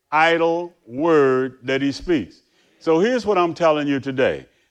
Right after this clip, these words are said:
that for every soul that you turn away from the gospel, everybody that you hinder from growing in the kingdom, you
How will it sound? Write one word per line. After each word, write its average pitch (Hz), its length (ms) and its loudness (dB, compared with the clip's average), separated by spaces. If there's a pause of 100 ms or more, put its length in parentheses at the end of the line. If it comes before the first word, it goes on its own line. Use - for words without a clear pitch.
that 139 160 -2
for 131 100 -4
every 202 500 0
soul 165 520 -2
that 117 220 -4
you 165 100 -6
turn 226 340 -8
away 190 280 -2
from 151 200 -6
the 139 120 -6
gospel, 95 520 -4 (320)
everybody 190 680 2
that 165 260 -2
you 156 120 -2
hinder 147 460 -4
from 120 300 -8
growing 170 540 0
in 135 180 -6
the 120 80 -8
kingdom, 117 500 -8 (480)
you 147 640 2